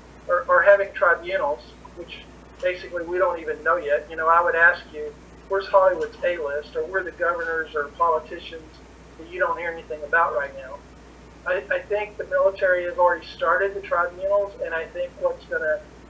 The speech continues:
happen is the, they, their, their responsibility for treason, seditions, and crimes against humanity.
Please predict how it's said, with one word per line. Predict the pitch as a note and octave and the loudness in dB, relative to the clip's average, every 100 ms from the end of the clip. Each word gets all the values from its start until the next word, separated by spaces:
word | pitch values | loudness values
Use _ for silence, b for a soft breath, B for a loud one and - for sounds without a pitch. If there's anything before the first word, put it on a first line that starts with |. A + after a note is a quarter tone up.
| - - | -10 2
happen | F3 F3+ F#3 F3 - | 4 4 0 -4 -6
is | E3 E3 D#3+ D#3+ - - - - - - - - - - - - - | -6 -4 -2 -4 -8 -18 -20 -20 -20 -20 -20 -20 -20 -20 -20 -20 -10
the, | F3 F3 - | -6 -6 0
they, | F#3 G#3+ F#3+ | 2 2 4
their, | G3 G#3+ - G#3+ - | 4 4 0 -6 0
their | G3 A3+ A3+ | 6 6 6
responsibility | A3+ - G3+ G3+ G3+ F3+ F#3 F3+ F3+ F#3 F3 - | 2 4 6 6 2 -2 2 2 0 -8 -12 -4
for | F3 E3+ E3+ E3 E3 - - - - - - | 0 2 2 2 -2 -8 -20 -20 -20 -20 -10
treason, | - A3 G#3 G#3+ G#3 | -4 -2 -2 -8 -10
seditions, | - F#3 F#3 F3+ F3+ F3 F3+ | -10 -8 -6 -8 -12 -14 -16
and | - | -6
crimes | F3+ F3 F3 | -2 -2 -4
against | E3 E3+ D#3+ | -14 -16 -16
humanity. | - D#3+ D#3 D3 - | -16 -8 -4 -4 -4